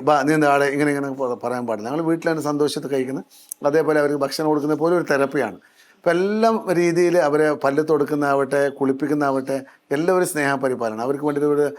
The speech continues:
ലേഡീസ് വിങ്ങിലാവട്ടെ ഒരു ബ്യൂട്ടി പാർലർ ഞങ്ങൾ പണിയുന്നുണ്ട്. ഇപ്പോൾ ഈ ആഴ്ചയിൽ അത് ഉദ്ഘാടനം. അതേപോലെ മെൻസ് സെക്ഷനിൽ ഒരു നല്ല സലൂൺ ഉണ്ട്.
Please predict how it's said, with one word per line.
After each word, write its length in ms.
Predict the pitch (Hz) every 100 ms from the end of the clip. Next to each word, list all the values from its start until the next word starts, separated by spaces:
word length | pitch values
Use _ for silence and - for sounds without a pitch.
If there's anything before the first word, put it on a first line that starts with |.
| - _ 151
ലേഡീസ് 320 | 151 160 156 165
വിങ്ങിലാവട്ടെ 500 | 160 165 156 147 156
ഒരു 160 | 147
ബ്യൂട്ടി 320 | 151 143 143 156
പാർലർ 380 | 151 147 151
ഞങ്ങൾ 200 | 147 135
പണിയുന്നുണ്ട്. 500 | 131 123 123 123 117
ഇപ്പോൾ 220 | 123 131 131
ഈ 100 | 131
ആഴ്ചയിൽ 380 | 127 127 135 127
അത് 80 | 123
ഉദ്ഘാടനം. 460 | 120 123 120 117 - _ _ _ - -
അതേപോലെ 340 | 143 165 165
മെൻസ് 280 | 160 151 151
സെക്ഷനിൽ 360 | 175 170 165 160
ഒരു 120 | 151 147
നല്ല 180 | 151 151
സലൂൺ 380 | 143 135 139 127
ഉണ്ട്. 160 | 113